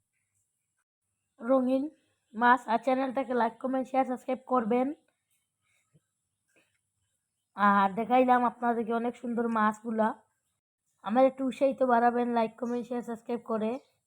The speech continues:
আর দেখতে পাচ্ছেন খুবই সুন্দর মাছ। আর সবাই শেয়ার করবেন ভিডিওটা বেশি বেশি, যাতে আপনার বন্ধু বান্ধব যারা আছে সবাই দেখতে পারে। সবাই জানাবেন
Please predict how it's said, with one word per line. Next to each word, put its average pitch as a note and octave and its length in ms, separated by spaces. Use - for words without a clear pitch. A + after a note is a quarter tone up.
আর F#3+ 420
দেখতে G#3 300
পাচ্ছেন A#3 380
খুবই A#3 280
সুন্দর A#3 400
মাছ। A3 360
আর E3+ 220
সবাই A#3 320
শেয়ার B3+ 340
করবেন A#3+ 460
ভিডিওটা A3+ 360
বেশি A3+ 240
বেশি, A3+ 300
যাতে G#3 380
আপনার A3+ 340
বন্ধু A3 340
বান্ধব A3 320
যারা G#3+ 300
আছে G#3+ 180
সবাই A3 280
দেখতে A3+ 300
পারে। G#3+ 240
সবাই B3 280
জানাবেন C4 500